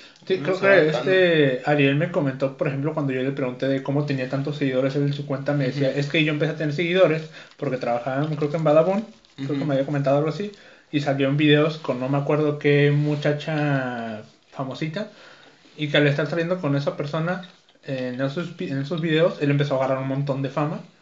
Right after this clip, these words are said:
Speaker 1: pero no porque él bailara de inicio
Speaker 2: Ujú.
Speaker 1: agarrara esos, esos seguidores, sino que fue a través de, de colaborar con esta otra
Speaker 2: Sí.
Speaker 1: persona,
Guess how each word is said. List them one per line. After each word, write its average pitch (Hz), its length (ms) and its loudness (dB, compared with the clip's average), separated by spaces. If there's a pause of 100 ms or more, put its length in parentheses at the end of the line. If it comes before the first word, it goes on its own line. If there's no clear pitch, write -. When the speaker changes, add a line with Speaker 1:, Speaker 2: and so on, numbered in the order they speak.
(420)
Speaker 1:
pero 160 220 2
no 160 200 0
porque 180 300 2
él 143 120 4
bailara 139 380 4
de 131 100 2
inicio 139 340 0
Speaker 2:
Ujú. 135 80 4
Speaker 1:
agarrara 127 300 0
esos, 131 280 -6
esos 135 260 -8
seguidores, 139 500 -2
sino 127 240 -6
que 135 120 -4
fue 139 160 -4
a 127 80 -4
través 123 360 -4
de, 117 420 -4 (580)
de 131 300 -4
colaborar 127 480 2
con 135 120 -4
esta 135 180 -4
otra 139 160 -2
Speaker 2:
Sí. 139 100 -4
Speaker 1:
persona, 147 400 0